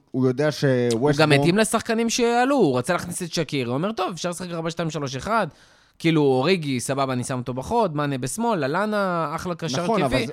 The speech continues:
Speaker 1: זה, זה לא
Speaker 2: כאילו,
Speaker 1: רק פה,
Speaker 2: מתאים לך.
Speaker 1: וזה לא רק, אה, זה לא רק בדרבי, וזה לא רק, אה, ספציפית השחקנים האלה. ראינו את קלופ שולף את הארבע שתיים שלוש אחד הזה, מול, אה, קבוצות שמשחקות כמו שווסט ברום שיחקו נגדנו.
Speaker 2: נכון.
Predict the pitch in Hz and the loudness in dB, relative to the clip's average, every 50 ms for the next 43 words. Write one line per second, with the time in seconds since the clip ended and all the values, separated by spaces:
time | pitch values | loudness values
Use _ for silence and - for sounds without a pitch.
0 | - - 135 107 127 135 143 165 175 185 175 175 190 196 190 175 185 202 202 202 | -10 -12 -8 -4 -2 0 0 2 0 0 0 0 0 2 4 6 6 6 6 4
1 | 170 139 156 139 135 147 151 160 160 156 - - 151 135 131 127 123 120 120 117 | 2 2 2 0 2 2 2 2 0 0 -2 -2 0 0 2 2 2 0 0 0
2 | 117 113 113 110 107 78 101 98 120 123 135 147 127 123 117 117 110 135 151 170 | 0 0 -2 -2 -4 -6 -6 -4 0 0 0 0 0 0 0 0 2 2 0 2
3 | 170 185 165 127 123 107 117 120 123 131 135 143 143 - - 127 117 120 113 78 | 2 0 0 -2 -2 -4 -2 0 2 2 2 0 0 -2 -4 -4 -2 -4 -4 -6
4 | - - - - - - 143 123 139 120 113 - - - - - 117 120 123 123 | -10 -14 -16 -14 -12 -8 -8 -8 -8 -10 -12 -14 -14 -14 -10 -8 -6 -4 -4 -4
5 | 120 123 139 165 190 190 190 _ _ _ _ _ - 101 113 139 165 190 202 196 | -2 -2 -2 -2 -4 -4 -8 _ _ _ _ _ -8 -4 -2 -2 -2 -2 -2 -4
6 | 156 - - - 160 170 - - - 147 139 151 147 - - 139 139 143 139 139 | -6 -6 -6 -4 -4 -4 -4 -4 -4 -4 -2 -2 -4 -4 -2 0 0 0 0 -2
7 | 131 - - 135 131 120 - 120 123 123 - - 120 - - 147 151 165 175 156 | -4 -6 -6 -6 -6 -4 -4 -4 -4 -4 -6 -8 -10 -8 -4 -4 -2 -2 -2 -2
8 | 175 196 196 196 196 _ _ _ _ _ _ _ _ - 110 127 143 156 156 156 | -2 -4 -6 -6 -10 _ _ _ _ _ _ _ _ -6 -4 -2 0 0 0 0
9 | 151 143 143 135 131 127 120 120 120 120 120 117 - _ _ _ - - 123 131 | 0 0 0 0 -2 -4 -4 -6 -6 -8 -8 -10 -12 _ _ _ -16 -14 -14 -10
10 | - - 220 220 - 185 165 - - 151 - 190 185 - - 180 175 175 180 175 | -6 -6 -6 -4 -2 -4 -4 -4 -6 -6 -4 -4 -4 -4 -4 -4 -2 -2 0 0
11 | 170 170 165 165 - - 160 143 139 143 139 160 175 151 131 135 151 165 170 160 | 0 -2 -2 -4 -4 -4 -4 -4 -2 -2 -2 -2 -4 -4 -6 -10 -10 -10 -10 -10
12 | - 156 - - 147 135 123 113 117 117 113 110 104 95 - 101 95 | -12 -14 -10 -6 -6 -4 -4 -4 -2 -2 0 0 0 0 -2 -4 -6